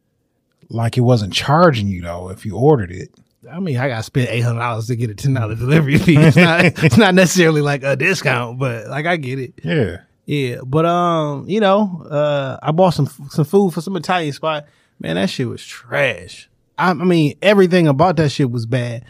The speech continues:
Speaker 2: So then I was talking to niggas afterward. They're like, "Yeah, you know, my first meal after covid, that shit didn't taste right either." I'm like, "Maybe that's what it was." 'Cause
Speaker 1: Okay.
Speaker 2: that, that shit was horrible. Threw that shit in the trash. The chicken was bad. The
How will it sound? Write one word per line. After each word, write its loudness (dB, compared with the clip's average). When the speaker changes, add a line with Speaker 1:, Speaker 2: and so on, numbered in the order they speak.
Speaker 2:
So -12
then -2
I 2
was 0
talking 2
to -2
niggas 0
afterward. 0
They're 2
like, -4
"Yeah, -8
you -4
know, -2
my 0
first -2
meal 0
after -4
covid, -2
that -6
shit -4
didn't -4
taste -4
right -4
either." -4
I'm -12
like, -8
"Maybe -6
that's -4
what -10
it -12
was." -14
'Cause -2
Speaker 1:
Okay. 0
Speaker 2:
that, -4
that -2
shit -6
was -16
horrible. -2
Threw 2
that 0
shit -4
in -6
the -8
trash. -10
The -20
chicken -2
was -2
bad. -2
The -8